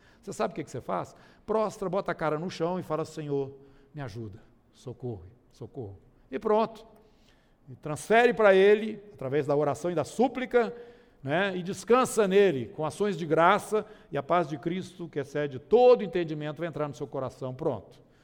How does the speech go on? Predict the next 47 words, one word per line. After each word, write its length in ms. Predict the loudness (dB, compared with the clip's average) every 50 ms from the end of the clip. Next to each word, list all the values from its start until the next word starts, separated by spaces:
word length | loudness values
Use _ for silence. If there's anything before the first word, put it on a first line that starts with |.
| _ _ _ _ _ -16
E 100 | -12 -12
você 200 | -12 -10 -12 -12
fica 260 | -12 -10 -8 -10 -10
quieto, 380 | -8 -6 -6 -6 -6 -6 -8 -14
porque 240 | -18 -14 -10 -10 -10
Deus 220 | -8 -10 -12 -10
vai 100 | -12 -14
fazer 300 | -12 -10 -12 -12 -10 -12
as 120 | -14 -14
coisas 240 | -14 -16 -16 -14 -16
acontecer. 500 | -16 -16 -16 -14 -14 -14 -14 -16 -18 -20 _ _ _ _ _ -8
Aleluia 460 | -4 -2 0 0 0 -2 -4 -6 -8
por 140 | -10 -14 -16
isso, 180 | -16 -18 -18
Deus 320 | -16 -14 -14 -14 -14 -16 -20 _ _ -20 -20 -20 -10
maravilhoso. 640 | -4 -2 0 0 2 2 2 2 2 0 0 -4 -8
Então, 400 | -6 -2 0 2 2 2 0 -4 -10 -20 -20 -20 -20 -20 -20 -20 _ _
Moisés 440 | -10 -6 -6 -2 0 2 2 2 2
chega 220 | 0 2 4 4
lá 100 | 4 4
na 100 | 2 0
frente, 260 | 0 0 -2 -2 -2
Moisés 340 | -4 -6 -4 -2 -2 -2 -2
não, 140 | -2 -4 -6 -6 -12 -16 -18 -16 -16 -16 -16
<laughs> 360 | _ -20 -20 -20 _ _ -18
o 100 | -14 -8
Daniel 340 | -2 -2 0 2 2 2 2
chega 200 | 2 0 0 0
lá 120 | 2 2
na 120 | 0 0 -2
frente 220 | -2 -4 -4 -2
do 60 | 0
Nabucodonosor 520 | 0 0 0 0 0 0 2 2 4 2 2
e 40 | 4
fala 100 | 2 2
assim: 120 | 4 4
"Eu 100 | 2 2
tenho 440 | 4 4 4 4 2 0 -4 -4 -2
já 340 | 0 2 2 2 0 0 -2
a 160 | -6 -8 -8
revelação 540 | -8 -6 -6 -6 -6 -6 -8 -8 -10 -12 -10
do 180 | -10 -12 -12
sonho." 340 | -14 -14 -14 -14 -14 -14 -18 -20 -20 -20 -20 _ -20 -20 -20 _ -20 _
Você 160 | -8 -8 -6
viu 160 | -2 -2 -2
uma 120 | -2 -2 -6
estátua, 760 | -6 -8 -4 2 2 2 2 0 -4 -4 -2 -2 -2 -4